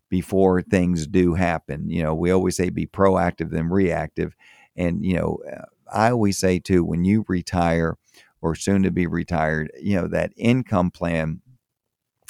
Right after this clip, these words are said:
has to be, uh, forefront, you know, because you're not making money anymore. So you have to take money out of your portfolio. You have to take money out of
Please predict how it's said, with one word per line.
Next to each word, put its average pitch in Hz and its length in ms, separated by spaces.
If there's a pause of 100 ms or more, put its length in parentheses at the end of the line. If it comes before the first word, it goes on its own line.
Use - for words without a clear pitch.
(140)
has 110 360
to 98 100
be, 85 380 (440)
uh, - 360 (520)
forefront, 101 600 (260)
you 98 220
know, 85 80
because 95 520 (920)
you're 98 160
not 113 180
making 110 340
money 117 300
anymore. 85 440
So 101 160
you 92 220
have 107 240
to 127 80
take 113 260
money 98 320
out 85 220
of 85 160
your 82 260
portfolio. 90 720
You 87 80
have 107 140
to 101 80
take 98 240
money 87 340
out 82 260
of 80 220